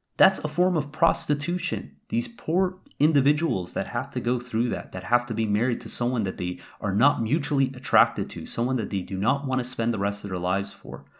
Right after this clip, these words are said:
This is a horrendous thing, and God says he's forgiver, most merciful. In Surah sixty-six, surprisingly enough, when it's talking about divorce, it says, "Anyone who reverences God, he creates an exit for them."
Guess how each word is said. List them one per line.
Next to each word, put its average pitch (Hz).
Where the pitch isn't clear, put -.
This 151
is 175
a 160
horrendous 143
thing, 143
and 101
God 123
says 156
he's 113
forgiver, 120
most 117
merciful. -
In -
Surah 147
sixty-six, 139
surprisingly 104
enough, 123
when 110
it's 101
talking 104
about 92
divorce, 120
it 143
says, 104
"Anyone 160
who 101
reverences 113
God, 110
he 135
creates 139
an -
exit 156
for -
them." -